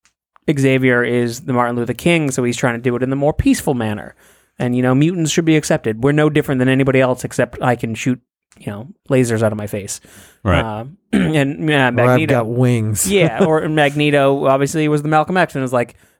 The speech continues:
Speaker 1: you know, you gotta, <laughs> you gotta kill thousands in order to save,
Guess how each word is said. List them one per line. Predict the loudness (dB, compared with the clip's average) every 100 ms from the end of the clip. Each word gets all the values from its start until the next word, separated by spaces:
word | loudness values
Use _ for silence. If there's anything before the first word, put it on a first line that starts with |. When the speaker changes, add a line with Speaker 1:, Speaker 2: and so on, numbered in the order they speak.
| _ _ _ _ _
Speaker 1:
you | -18 -4 -2
know, | 0 -2 -4 _ _ _ _ _
you | -8
gotta, | -4 -6 -6
<laughs> | -4 0
you |
gotta | 2 0
kill | 0 0 2
thousands | 2 2 0 -2
in | 0
order | 0 0
to | -4
save, | -2 0 0 -2